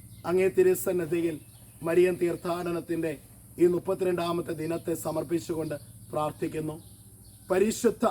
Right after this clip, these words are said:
അമ്മയുടെ കരം പിടിച്ചുകൊണ്ട് അനുനിമിഷം പ്രകാശത്തിൻ്റെ പാതയിൽ സഞ്ചരിക്കുവാനായിട്ട്, ജപമാലയുടെ മന്ത്രങ്ങൾ എൻ്റെ ജീവിതത്തിൻ്റെ ശക്തിയാക്കി മാറ്റുവാൻ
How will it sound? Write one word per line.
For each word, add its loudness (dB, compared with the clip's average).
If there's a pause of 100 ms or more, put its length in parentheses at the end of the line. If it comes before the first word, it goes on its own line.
(180)
അമ്മയുടെ 4
കരം 0
പിടിച്ചുകൊണ്ട് 0 (580)
അനുനിമിഷം 0 (380)
പ്രകാശത്തിൻ്റെ 0 (100)
പാതയിൽ 0 (160)
സഞ്ചരിക്കുവാനായിട്ട്, -2 (720)
ജപമാലയുടെ 4
മന്ത്രങ്ങൾ 0 (540)
എൻ്റെ -2 (120)
ജീവിതത്തിൻ്റെ 2 (120)
ശക്തിയാക്കി 2
മാറ്റുവാൻ -2